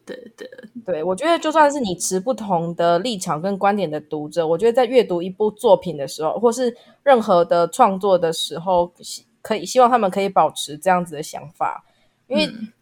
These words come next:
Speaker 2: 你可能可以不认同这样的人，但你必须允许这样的想法存在。你不要说因为你不同意，就不准他们这样创作，你至少要允许他们存在。我觉得这是很重要的一个基本的特质。
Speaker 1: 嗯，自由，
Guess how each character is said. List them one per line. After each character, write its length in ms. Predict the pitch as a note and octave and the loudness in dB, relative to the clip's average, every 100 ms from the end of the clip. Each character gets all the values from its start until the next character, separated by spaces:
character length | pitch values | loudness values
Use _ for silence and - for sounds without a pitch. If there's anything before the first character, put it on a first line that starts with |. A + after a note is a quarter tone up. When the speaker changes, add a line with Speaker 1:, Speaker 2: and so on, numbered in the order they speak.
| - | -4
Speaker 2:
你 120 | G#3+ | -4
可 180 | G#3 A3+ | 2 4
能 160 | G3 G3 | 4 4
可 140 | B3+ | 2
以 40 | C4 | 0
不 140 | G3 | 2
认 160 | A3 A3 | 2 2
同 220 | G3 E3+ | 0 0
这 100 | F#3+ | 2
样 140 | F#3 | 2
的 100 | F3+ | 2
人， 160 | D#3 D#3 | -2 0
但 160 | A3+ | 0
你 60 | F#3+ | 0
必 120 | E3+ G3 | -4 -6
须 120 | G3 | -4
允 160 | F3+ | -4
许 160 | F3+ D#3+ | -4 -4
这 80 | E3 | -2
样 120 | E3 | -2
的 80 | D#3+ | -2
想 200 | D#3+ D#3+ | -6 -8
法 200 | E3 D3 | -8 -8
存 200 | - - _ | -12 -20 _
在。 240 | D3+ G#2 - _ _ _ _ | -6 -6 -10 _ _ _ _
你 100 | - | -6
不 120 | G3 A#3 | -2 6
要 340 | C#4+ C#4 - - | 8 8 0 -16
说 500 | - A#3 A#3 A#3 _ _ _ | 0 4 4 2 _ _ _
因 100 | A#3+ | 4
为 120 | C4 | 6
你 100 | G#3 | 6
不 100 | F#3 | 0
同 300 | A3 G#3+ F3 | -2 0 0
意， 180 | F#3+ F3+ | -2 -4
就 140 | F3+ | -4
不 140 | G3 G3+ | -2 -2
准 120 | F3+ | -4
他 140 | E3 | -4
们 160 | F3 E3 | -4 -2
这 80 | E3+ | -2
样 160 | D#3+ | -2
创 260 | D#3 E3 C#3+ | -2 -6 -6
作， 200 | - D3 B2+ | -10 -10 -8
你 60 | |
至 180 | F3+ C#4 | -8 -6
少 100 | G3 | 0
要 180 | D#3+ F3 | 2 2
允 120 | E3+ | -2
许 100 | E3 | -8
他 80 | D#3+ | -10
们 160 | D3+ C#3+ | -10 -10
存 180 | - - | -16 -12
在。 160 | D3+ C#3+ | -8 -8
我 80 | |
觉 100 | E3 | -8
得 80 | D4 | -8
这 40 | E4 | -6
是 80 | |
很 180 | D#4 F#3+ | -6 -6
重 140 | F#3 G3 | -2 0
要 60 | |
的 100 | F#3 | 0
一 80 | F3 | -2
个 180 | F3 E3+ | -2 -2
基 160 | - | -4
本 140 | A#3 E3 | -4 -2
的 80 | B2+ | -2
特 280 | F#3 D#3 - | -4 -6 -8
质。 260 | - F#2+ - _ _ _ | -18 -18 -20 _ _ _
Speaker 1:
嗯， 360 | A#3 G3 - G#3+ | -10 -10 -12 -16
自 240 | - - A#3 | -18 -8 -4
由， 420 | G3 F3 F3 - | -2 -4 -8 -12